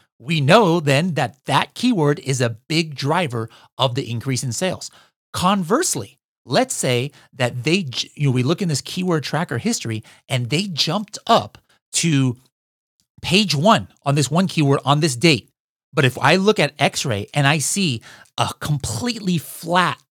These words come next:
B S R or a flat estimated sales, in other words, they were selling fifty a day, like, almost continuously, guess what? Now I know that that keyword that maybe I thought was important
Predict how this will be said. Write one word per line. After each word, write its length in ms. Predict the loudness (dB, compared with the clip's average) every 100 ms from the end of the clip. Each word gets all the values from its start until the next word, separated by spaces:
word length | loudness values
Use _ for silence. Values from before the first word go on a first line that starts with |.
| _ -4
B 180 | 0
S 180 | 2 2
R 240 | 2 2 0
or 180 | 0
a 60 | 0
flat 560 | -2 -14 -4 -2 -2 -4 -6
estimated 540 | -4 -2 -2 -2 -2
sales, 500 | 0 0 0 -4 -18 -20 _
in 120 | 0
other 140 | 2 2
words, 180 | 0
they 80 | 2
were 120 | 0
selling 320 | 0 -2 -4 -4
fifty 380 | -6 -6 -2
a 40 | 2
day, 320 | 4 4 2 -8 _ -4
like, 320 | -2 -2 -8 -2
almost 380 | 0 0 -2 -4
continuously, 840 | -6 -4 -2 0 -2 -4 -6 -8 _ _ _ _
guess 280 | 0 0 0
what? 240 | 0 -2 _ _ _
Now 360 | -10 0 2 2
I 120 | 0
know 340 | 0 0 0 -4 _ _
that 320 | -4 -4 0
that 280 | 2 2 -2
keyword 400 | -2 0 2 0
that 160 | -2 -2
maybe 260 | -2 0
I 140 | 0 0
thought 300 | 2 2 0
was 120 | -2
important 460 | -4 -6 -6 -8